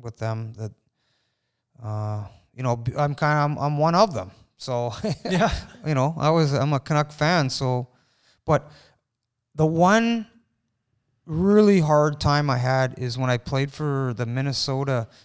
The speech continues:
Speaker 1: uh, Wild, because we're in
Speaker 2: That playoff
Speaker 1: playoffs. So,
Speaker 2: series. Yeah,
Speaker 1: and it was
Speaker 2: when you came
Speaker 1: game, game seven, coming into
Speaker 2: You
Speaker 1: game
Speaker 2: were, you,
Speaker 1: seven.
Speaker 2: Minnesota was down three one in that series,
Speaker 1: Yeah.
Speaker 2: and you guys came back.
Speaker 1: Yeah.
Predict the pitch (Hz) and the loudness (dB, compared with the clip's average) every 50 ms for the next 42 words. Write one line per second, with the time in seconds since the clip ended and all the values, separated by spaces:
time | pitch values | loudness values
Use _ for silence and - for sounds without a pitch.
0 | _ _ _ 117 113 113 110 104 110 107 101 - - _ _ _ _ _ _ 113 | _ _ _ -8 -8 -6 -6 -6 -6 -6 -8 -10 -14 _ _ _ _ _ _ -14
1 | 110 113 120 123 123 117 110 107 110 - - _ _ _ _ _ _ _ _ _ | -8 -4 -2 0 0 0 -2 -4 -8 -10 -14 _ _ _ _ _ _ _ _ _
2 | _ _ _ 135 131 - 165 143 135 143 156 156 127 107 107 123 113 120 135 147 | _ _ _ -8 -4 -2 -2 -2 0 -2 -2 -2 -4 -4 -8 -8 0 2 2 2
3 | 156 147 165 180 - - - 139 127 117 135 127 120 117 117 - - - 139 143 | 2 0 0 -2 -4 -6 -4 -4 -4 -2 0 0 2 2 0 0 -4 -8 -16 -18
4 | 123 120 123 131 135 139 139 135 139 139 135 135 135 127 143 139 127 - 156 151 | -14 -10 -10 -8 -8 -6 -2 -2 0 2 2 2 0 0 -2 -6 -4 -2 -2 -2
5 | 160 165 170 170 170 156 - - _ _ _ _ 139 127 139 143 160 175 175 175 | 0 -2 -2 -4 -4 -8 -12 -18 _ _ _ _ _ -10 -8 -6 -4 -4 -4 -4
6 | 165 147 - - - - - - 120 135 143 127 98 92 - _ _ _ _ _ | -4 -6 -6 -6 -6 -6 -4 -2 -2 -2 -2 -4 -8 -12 -14 _ _ _ _ _
7 | _ _ _ _ _ _ _ _ _ _ _ - - 143 160 165 156 143 135 131 | _ _ _ _ _ _ _ _ _ _ _ -4 -2 0 0 2 2 2 0 0
8 | 139 135 - - - 214 247 - 123 135 135 123 - - - 110 113 113 104 110 | 0 -2 -2 -2 -2 -2 0 2 2 2 2 0 -2 -2 -2 0 0 0 -2 -4
9 | 107 - - _ - 156 160 165 175 214 220 - - 226 190 160 151 139 120 - | -6 -8 -12 _ -20 -20 -16 -12 -8 -8 -6 -6 -6 -6 -6 -6 -8 -10 -10 -12
10 | 135 120 156 143 151 170 170 160 147 - - - - - 175 196 214 208 185 165 | -14 -12 -10 -8 -8 -6 -6 -6 -6 -8 -10 -14 -16 -14 -10 -6 -4 -4 -4 -4
11 | 143 127 127 135 156 196 240 226 190 160 147 135 127 135 139 - - - 143 143 | -6 -8 -10 -6 -4 -2 -2 0 -2 -2 -4 -4 -6 -6 -8 -10 -10 -6 -4 -4
12 | 147 143 131 131 147 151 170 175 214 190 160 147 - - - 156 147 131 123 113 | -4 -2 0 0 0 0 0 0 -2 -2 -2 -4 -6 -8 -8 -8 -8 -8 -10 -10
13 | 123 139 175 214 170 160 147 135 113 | -8 -8 -6 -6 -4 -2 0 0 0